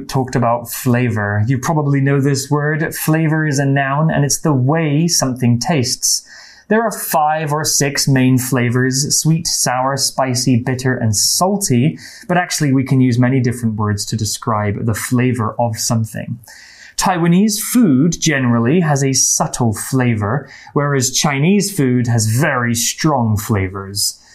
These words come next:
Here's an example sentence. "The tofu dish was so full of flavor.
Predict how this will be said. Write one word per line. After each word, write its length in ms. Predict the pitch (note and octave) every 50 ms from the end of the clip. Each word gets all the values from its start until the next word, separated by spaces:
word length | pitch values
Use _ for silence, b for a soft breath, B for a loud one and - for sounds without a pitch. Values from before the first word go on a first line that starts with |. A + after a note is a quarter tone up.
| b b b b b b b _
Here's 240 | - F#3 F3+ D#3 D3
an 80 | D3+
example 400 | C#3 B2+ A#2+ B2 B2 A#2 G#2+ A#2+ A2+
sentence. 760 | - - C3 B2 A2+ - G#2+ G2+ G#2+ - - - - - b b b b b b b b b b b b b -
"The 80 | E3+
tofu 440 | - - - G#3+ - - - F#3+ F3 D3
dish 360 | D#3 F3 F#3+ G3+ G3 - -
was 160 | F#3 F3 -
so 380 | - - - G#3 G#3 G#3+ A3 G#3+
full 540 | F#3 - - - G#3+ G#3+ G#3+ A3 A3 G3 -
of 120 | D#3 D3
flavor. 720 | - - - F3 F#3 G3+ A3 G#3+ E3 C#3 A2+ G#2 A2+ -